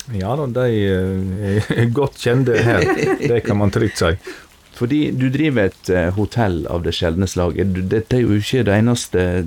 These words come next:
Speaker 2: trehotellet i Norge med lang fartstid, men det er altså et hotell som familien din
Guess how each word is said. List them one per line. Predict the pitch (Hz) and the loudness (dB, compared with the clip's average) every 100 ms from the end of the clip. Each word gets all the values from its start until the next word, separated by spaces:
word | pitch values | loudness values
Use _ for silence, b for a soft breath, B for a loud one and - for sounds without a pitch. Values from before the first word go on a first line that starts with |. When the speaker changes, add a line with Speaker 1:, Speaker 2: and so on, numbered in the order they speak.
| 85 | -6
Speaker 2:
trehotellet | - 113 110 110 135 156 120 107 | -4 0 2 0 0 0 2 2
i | 110 | 2
Norge | 113 123 131 117 | 2 2 0 0
med | 110 120 | 2 2
lang | 123 107 | 0 0
fartstid, | 123 120 - 170 151 | -4 -6 -2 -2 2
men | 120 | 2
det | 131 143 | 2 2
er | 131 120 | 2 2
altså | 120 127 - 95 | 0 -2 -2 0
et | 80 90 - - | 0 -2 -4 -4
hotell | 113 113 160 - | -4 0 -2 -2
som | - 139 131 | -4 0 0
familien | - 143 143 101 107 | 0 2 2 2 2
din | 107 90 | 0 -2